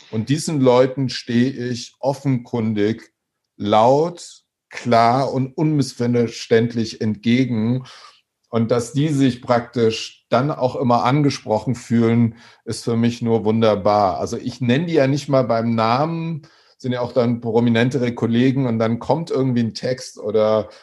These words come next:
ein Interview mit mir, von mir und dann reagieren alle drauf, so wie damals bei dem Stück Igor Levit. Da habe ich nur von irgendwelchen Moralbrigaden gesprochen und am nächsten Tag konntest du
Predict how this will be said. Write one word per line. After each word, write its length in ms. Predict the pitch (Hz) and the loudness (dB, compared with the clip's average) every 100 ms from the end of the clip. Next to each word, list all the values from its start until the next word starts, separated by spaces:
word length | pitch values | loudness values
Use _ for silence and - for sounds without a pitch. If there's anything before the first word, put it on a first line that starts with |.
| _ | _
ein 60 | 131 | -4
Interview 520 | 143 147 131 127 127 | -2 2 2 2 2
mit 280 | 123 123 - | 0 -2 -2
mir, 240 | 123 120 | 0 0
von 300 | 113 117 120 | 0 -2 0
mir 420 | 120 117 110 113 | 0 0 0 0
und 220 | - 113 120 | -2 0 0
dann 240 | 120 127 | 0 -2
reagieren 600 | 127 117 120 120 123 117 | 0 2 2 2 0 0
alle 280 | 110 113 117 | 0 2 0
drauf, 580 | - 92 90 90 87 - | 0 0 0 0 -6 -12
so 200 | - 113 | -4 -2
wie 80 | 117 | 0
damals 380 | 104 113 110 | 0 0 -2
bei 100 | 113 | 0
dem 180 | 107 110 | 0 0
Stück 300 | - 117 - | -2 -6 -6
Igor 260 | 113 107 104 | -6 0 2
Levit. 520 | 101 107 104 87 - _ _ _ _ _ | 4 2 2 0 -6 _ _ _ _ _
Da 80 | 107 | -2
habe 100 | 107 | -2
ich 100 | - | 0
nur 180 | 127 120 | 0 0
von 220 | 131 120 | -2 -4
irgendwelchen 840 | 120 120 117 104 107 - 110 113 - | -2 -2 0 2 0 -2 -4 -4 -4
Moralbrigaden 1000 | 104 98 98 107 120 117 113 101 101 113 | -2 0 2 2 2 -2 0 0 0 -2
gesprochen 480 | 104 - 104 101 117 | -6 -8 -6 -4 -6
und 100 | 95 | -6
am 100 | 104 | 0
nächsten 420 | 110 117 - 110 | 0 -2 -4 -4
Tag 400 | 98 101 107 - _ _ _ _ _ | 0 0 0 -6 _ _ _ _ _
konntest 440 | - 117 113 110 117 | -6 -2 -2 -2 -2
du 440 | 107 104 107 - | 2 2 0 -6